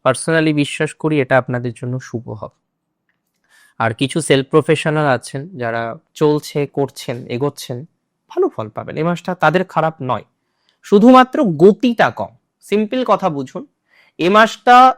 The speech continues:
গতি কিছু কিছু ক্ষেত্রে কম দেবে, তাও ন তারিখের পর, মানে পুজোর মার্কেটটা ধরতে পারবেন। আর যারা ভাবছেন লং টাইম পরিকল্পনা যে দাদা আমি যে ব্যবসাটা করছি সেটা ঠিক আছে কিনা,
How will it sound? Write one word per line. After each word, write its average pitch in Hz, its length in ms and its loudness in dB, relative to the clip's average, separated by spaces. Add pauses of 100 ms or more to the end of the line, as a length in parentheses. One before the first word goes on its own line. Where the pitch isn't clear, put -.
(160)
গতি 226 420 2
কিছু 233 240 -6
কিছু 214 200 -4
ক্ষেত্রে 196 320 -4
কম 175 240 0
দেবে, 202 160 0
তাও 233 120 4
ন 185 200 2
তারিখের 156 420 -2
পর, - 200 -14
মানে 180 140 0
পুজোর 233 380 2
মার্কেটটা 226 460 2
ধরতে 147 300 -8
পারবেন। 101 300 -16 (1000)
আর 139 180 2
যারা 139 400 4
ভাবছেন 202 400 -2
লং 151 320 0
টাইম 202 240 0
পরিকল্পনা 185 840 -4
যে 170 120 -4
দাদা 160 260 2
আমি 160 180 -2
যে 160 100 -4
ব্যবসাটা 156 400 -4
করছি 151 260 -10
সেটা 147 220 -6
ঠিক 143 200 -12
আছে 135 220 -10
কিনা, 123 300 -16